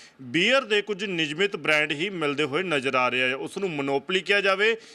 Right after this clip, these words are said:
ਜਾਂ ਕਹਿ ਸਕਦੇ ਪਿੱਛੋਂ ਹੀ ਜਿਹੜੀ ਕਿ ਰੋਕ ਲੱਗਦੀ ਹੋਈ ਦਿਖਾਈ ਦੇ ਰਹੀ ਆ,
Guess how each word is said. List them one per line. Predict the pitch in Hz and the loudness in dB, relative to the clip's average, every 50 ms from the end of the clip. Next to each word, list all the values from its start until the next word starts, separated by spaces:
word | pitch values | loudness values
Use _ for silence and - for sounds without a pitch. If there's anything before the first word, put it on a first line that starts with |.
| - _ - | -20 _ -2
ਜਾਂ | 131 160 170 190 | 0 0 0 0
ਕਹਿ | 160 208 202 - | 0 -4 -6 -4
ਸਕਦੇ | 202 185 208 208 | -4 -2 -4 -4
ਪਿੱਛੋਂ | 208 - 180 - - - 208 226 | -4 -4 -6 -6 -2 0 0 0
ਹੀ | 226 | 2
ਜਿਹੜੀ | 190 233 190 202 | 2 2 0 0
ਕਿ | 196 - - 190 | -2 -4 -4 -2
ਰੋਕ | 165 160 160 165 160 170 | 0 0 0 0 0 0
ਲੱਗਦੀ | 180 170 156 151 143 160 | 2 2 0 0 -2 -4
ਹੋਈ | 156 160 170 | -4 -4 -4
ਦਿਖਾਈ | 156 143 156 151 | -2 0 0 0
ਦੇ | 147 139 147 147 | 0 2 0 0
ਰਹੀ | 147 156 | 2 0
ਆ, | 185 233 | 0 0